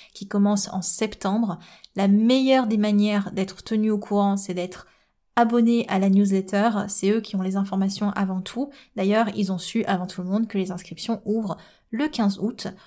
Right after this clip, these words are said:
et qu'il y aura des tarifs spéciaux, et cetera, et cetera. Et n'oubliez pas que les places sont limitées pour garder une, une cohésion de groupe qui soit, euh, efficace en fait,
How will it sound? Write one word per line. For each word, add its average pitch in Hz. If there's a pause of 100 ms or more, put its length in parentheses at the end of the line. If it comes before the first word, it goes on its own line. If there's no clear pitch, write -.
(240)
et 196
qu'il 190
y 180
aura 196
des 185
tarifs 175
spéciaux, -
et 202
cetera, 185
et 196
cetera. 185 (480)
Et 220
n'oubliez 180
pas 208
que 196
les 196
places 214
sont 196
limitées 202
pour 185
garder 190 (140)
une, 180 (340)
une 196
cohésion 262
de 220
groupe 233 (400)
qui -
soit, 214
euh, 185
efficace 202
en 196
fait, 262